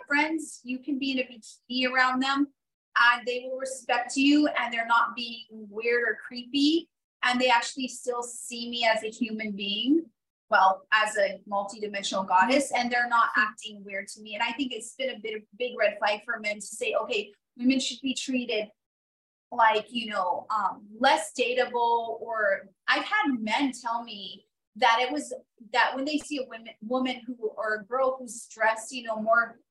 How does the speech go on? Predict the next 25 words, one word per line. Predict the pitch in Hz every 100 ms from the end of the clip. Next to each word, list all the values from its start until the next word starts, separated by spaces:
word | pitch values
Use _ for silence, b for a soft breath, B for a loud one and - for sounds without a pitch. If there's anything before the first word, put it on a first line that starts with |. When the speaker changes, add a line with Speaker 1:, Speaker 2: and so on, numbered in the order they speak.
| _
Speaker 1:
very | 240 240
sexy, | - 247 226 - 320 330 269
"Oh, | 254
she's | 254 - 254 -
just | 254 -
good | 233 220
for | 226
a | 202
one | 202
night | 196 190 -
stand." | - 254 330 339
And | 240
that | 240 247 -
to |
me | 254 240
is | 254
a | 233
big | 208 214 214
red | 202 -
flag | 226 254
of, | 233 208
like, | 208 - _ _ _ _ _ _ 190
"Wow, | 190 190 240 269 214 165 170 _
really? | 202 214 262 269
That's, | 247 247 -